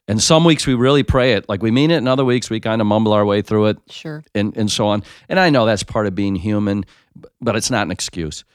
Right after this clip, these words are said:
Speaker 1: So Jesus wants worship that the heart is close to him.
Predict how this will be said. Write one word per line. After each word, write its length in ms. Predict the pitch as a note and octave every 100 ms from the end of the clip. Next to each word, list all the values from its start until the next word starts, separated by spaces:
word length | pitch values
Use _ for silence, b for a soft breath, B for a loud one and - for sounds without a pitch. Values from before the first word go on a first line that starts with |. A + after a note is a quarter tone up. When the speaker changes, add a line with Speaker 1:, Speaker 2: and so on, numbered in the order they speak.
| _ _ _ _ -
Speaker 1:
So 160 | - C3+
Jesus 360 | D#3+ C4 A3
wants 280 | D3 B2+ -
worship 580 | B2+ A#2+ B2 - A2 - - -
that 260 | A2 G#2 - _ _ -
the 140 | A2
heart 600 | - - - C3 G#2+ - _
is 180 | G2 F2
close 480 | - - F#2+ E2+ -
to 100 | -
him. 340 | D#2+ D#2+ D2+